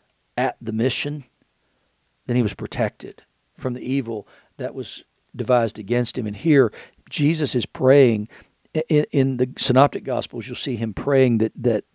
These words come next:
Satan desires to have you, but I've prayed for you. He wants to sift you like wheat, but I've prayed for you.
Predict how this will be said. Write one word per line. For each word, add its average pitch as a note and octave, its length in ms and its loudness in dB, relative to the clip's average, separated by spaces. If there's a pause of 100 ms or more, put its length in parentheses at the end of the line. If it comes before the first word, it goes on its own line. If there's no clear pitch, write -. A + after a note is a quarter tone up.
Satan C3 580 4
desires B2 720 -4
to G2+ 140 -12
have A#2 360 -2
you, D3 300 2 (480)
but - 100 4
I've A2+ 200 2
prayed C#3 400 4
for B2+ 100 -8
you. A2+ 140 -2
He A2+ 100 2
wants A#2 220 0
to - 80 -8
sift - 420 0
you C#3 140 -4
like C3 260 0
wheat, A#2 240 -4
but B2+ 100 -8
I've A2+ 140 -4
prayed A#2+ 300 -4
for - 100 -16
you. G2 220 -14